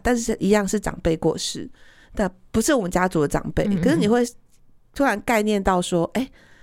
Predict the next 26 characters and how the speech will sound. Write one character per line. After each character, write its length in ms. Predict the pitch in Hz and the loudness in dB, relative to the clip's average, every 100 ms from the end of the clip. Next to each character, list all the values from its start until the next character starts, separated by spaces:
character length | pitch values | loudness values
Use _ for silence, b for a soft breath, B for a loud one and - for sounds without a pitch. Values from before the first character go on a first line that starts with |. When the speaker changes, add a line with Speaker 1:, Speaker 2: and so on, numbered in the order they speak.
| b b - | b b 0
Speaker 1:
对， 220 | 269 175 | 2 2
是 120 | 247 | -2
真 260 | - - 294 | -4 0 2
的 120 | 311 | 2
有 180 | 226 156 | 2 0
人 240 | 156 160 | 0 0
会 200 | 170 220 | 0 0
因 120 | 196 190 | 0 0
为 260 | 185 170 - | -2 -2 0
疫 160 | 233 | 0
情 220 | 214 165 - | 0 -2 0
而 140 | 151 | 0
离 160 | 160 156 | 0 -2
开 240 | 180 160 | -2 -2
的。 200 | - - - b b b b | -4 -10 -10 b b b b
对， 220 | - 220 - | -8 -8 -4
他 120 | 285 | -2
们 100 | 359 349 | -2 -2
这 160 | 285 | 0
件 140 | 269 262 | 2 2
事 100 | 254 | 0
情 100 | 220 | 0
并 140 | 247 | 0
不 100 | 208 | 0
是， 400 | 190 208 190 160 - | -2 0 -2 -2 0
哦， 220 | 160 - | 0 -2